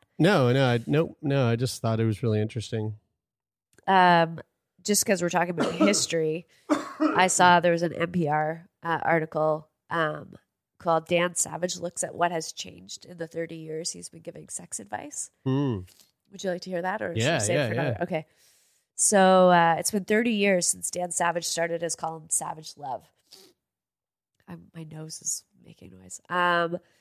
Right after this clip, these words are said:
Speaker 2: so he says, uh, for one,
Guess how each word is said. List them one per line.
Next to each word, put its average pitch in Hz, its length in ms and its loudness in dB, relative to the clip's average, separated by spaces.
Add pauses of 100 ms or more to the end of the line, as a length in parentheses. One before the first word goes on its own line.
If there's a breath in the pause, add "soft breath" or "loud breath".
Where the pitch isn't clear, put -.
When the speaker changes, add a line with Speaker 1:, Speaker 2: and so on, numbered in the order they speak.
(240)
Speaker 2:
so 185 640 4
he 208 140 -6
says, 175 720 2
uh, 165 320 2
for 190 160 -2
one, 233 480 4